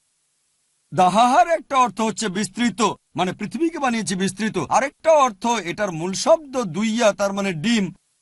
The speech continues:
এখানে সাধারণ কোনো ডিমকে বোঝানো হচ্ছে না।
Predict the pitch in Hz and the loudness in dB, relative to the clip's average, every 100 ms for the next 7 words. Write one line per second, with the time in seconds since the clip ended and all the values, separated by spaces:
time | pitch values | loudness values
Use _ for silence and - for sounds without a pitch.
0 | _ 160 185 180 170 175 240 294 311 302 | _ -4 -2 -2 -4 -2 -4 -6 -4 -4
1 | 247 233 202 196 196 202 202 175 190 190 | -2 -4 -4 -4 0 0 0 -2 -4 -4
2 | 214 175 | -2 0